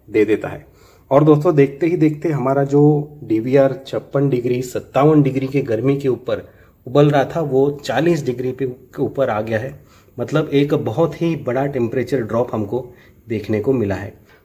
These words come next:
दोस्तों इस गाइड को फॉलो करके आप किसी भी इलेक्ट्रॉनिक कंपोनेंट की लाइफ बढ़ा सकते हैं। और इसी तरह के बेहतरीन tips and tricks देखने के लिए आपके स्क्रीन के ऊपर जो इन्फॉर्मेटिव वीडियो के थंबनेल आएंगे उनके ऊपर क्लिक करके आप डायरेक्टली उन वीडियोज़ के ऊपर जंप कर सकते हैं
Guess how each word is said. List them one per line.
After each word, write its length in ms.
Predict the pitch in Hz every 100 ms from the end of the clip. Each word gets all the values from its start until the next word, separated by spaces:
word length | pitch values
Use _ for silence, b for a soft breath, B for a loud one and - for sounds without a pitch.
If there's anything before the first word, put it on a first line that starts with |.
| _
दोस्तों 300 | - 139 185 170
इस 180 | 156 151
गाइड 240 | 156 156
को 120 | 165
फॉलो 320 | 160 120 135 147
करके 340 | 151 139 151
आप 220 | 123 123 -
किसी 240 | 120 139
भी 100 | 131
इलेक्ट्रॉनिक 680 | 147 117 117 117 127 123 123
कंपोनेंट 440 | 110 104 117 113 113
की 60 |
लाइफ 320 | 107 92 104 -
बढ़ा 160 | 101 95
सकते 340 | - - -
हैं। 120 | 95 - B B B B
और 220 | 123 131 151
इसी 200 | 156 190
तरह 240 | 180 160 156
के 160 | 160
बेहतरीन 580 | 151 113 113 143 151 147
tips 240 | 147 147 -
and 160 | 143
tricks 220 | 147 147 139
देखने 300 | 135 139 131
के 140 | 139
लिए 160 | 139 147
आपके 440 | 101 110 - 151
स्क्रीन 360 | 151 135 139 139
के 120 | 139
ऊपर 300 | 131 - 127
जो 220 | 113 120
इन्फॉर्मेटिव 800 | - 117 123 151 147 135 139 120
वीडियो 240 | 107 117 117
के 120 | 123 -
थंबनेल 320 | 104 120 135
आएंगे 340 | 131 135 147 147 B B B -
उनके 220 | 147 156
ऊपर 280 | 156 160 151
क्लिक 280 | 165 160 -
करके 280 | 151 147 151
आप 180 | 127 113
डायरेक्टली 420 | 123 120 143 143
उन 220 | 123 120
वीडियोज़ 460 | 117 107 113 120 -
के 60 | 117
ऊपर 260 | 110 110
जंप 240 | 98 113 -
कर 100 | 135
सकते 300 | - 147 147
हैं 220 | 143 147